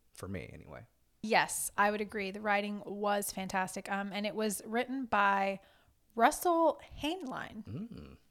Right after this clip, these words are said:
Speaker 2: who also wrote In Merry Measure last year, which was another really fun sort of
Speaker 1: Yeah.
Speaker 2: quirky movie. But this is just his second Hallmark movie. So, you know, welcome to the Hallmark family, Russell. We're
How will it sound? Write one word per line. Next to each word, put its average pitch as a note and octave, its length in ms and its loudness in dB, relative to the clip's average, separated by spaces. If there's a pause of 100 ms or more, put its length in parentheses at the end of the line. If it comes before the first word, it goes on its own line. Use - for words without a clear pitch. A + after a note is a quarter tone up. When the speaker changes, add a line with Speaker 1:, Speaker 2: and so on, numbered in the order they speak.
(160)
Speaker 2:
who C4+ 140 0
also D4 360 8
wrote A3 400 6
In G#3+ 160 -2
Merry G3+ 240 0
Measure B3+ 640 2
last F3 380 -2
year, E3+ 320 -6
which G3 240 -6
was G3 260 -6
another G#3 320 0
really G#3+ 260 0
fun G3 400 -4
sort F#3+ 180 -4
of F3+ 80 -6
Speaker 1:
Yeah. D3+ 220 4
Speaker 2:
quirky F#3 440 -4
movie. F#3 480 -4 (400)
But G#3+ 380 6
this D#4+ 160 6
is F4 100 6
just E4+ 160 2
his D#4 160 -2
second C4 400 4
Hallmark D4 420 0
movie. F3 340 -8
So, F#3+ 640 0 (840)
you G#3+ 120 -4
know, F3+ 140 -4
welcome A#3 300 2
to A#3+ 120 -4
the A3+ 80 -2
Hallmark C#4 320 0
family, F3+ 260 -6
Russell. F#3+ 360 -2
We're F#3+ 380 -2